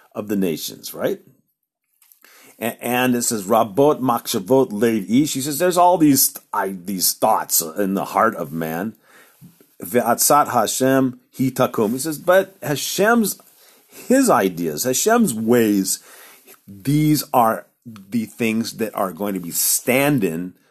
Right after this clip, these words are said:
when all the thoughts of men are just put down in the dirt," right? Hey, where do we all go? We all, you know, everyone goes for the dirt nap, right? So, you know, this is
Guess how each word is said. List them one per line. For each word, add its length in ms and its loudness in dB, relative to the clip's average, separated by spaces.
when 220 0
all 500 6
the 140 -2
thoughts 520 2
of 120 -6
men 240 -2
are 60 0
just 260 -8
put 400 -2
down 320 -2
in 160 -4
the 60 -8
dirt," 420 -2
right? 320 -2
Hey, 180 -6
where 160 -4
do 60 -4
we 120 -4
all 180 0
go? 240 0
We 140 -6
all, 220 -10
you 80 -10
know, 280 -10
everyone 440 -2
goes 280 2
for 140 -4
the 120 -2
dirt 300 2
nap, 380 -8
right? 340 -2
So, 500 2
you 100 2
know, 140 6
this 380 2
is 360 2